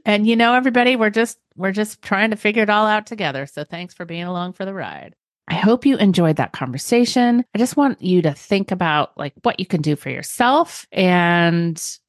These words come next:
how to show up so you can be your best creative self, your best, not even your best self. You don't have to, I don't, I don't wanna put pressure on, but just, like, I'm thinking about it.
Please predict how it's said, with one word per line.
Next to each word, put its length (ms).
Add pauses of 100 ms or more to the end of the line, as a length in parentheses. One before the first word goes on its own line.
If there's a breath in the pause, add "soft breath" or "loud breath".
(140)
how 160
to 80
show 220
up 200
so 220
you 240
can 240
be 580 (160)
your 100
best 260
creative 300
self, 380
your 80
best, 720 (100)
not 120
even 180
your 100
best 240
self. 480
You 60
don't 160
have 240
to, 120
I 60
don't, 220
I 80
don't 120
wanna 160
put 260
pressure 360
on, 260
but 180
just, 220
like, 360 (120)
I'm 200
thinking 300
about 260
it. 180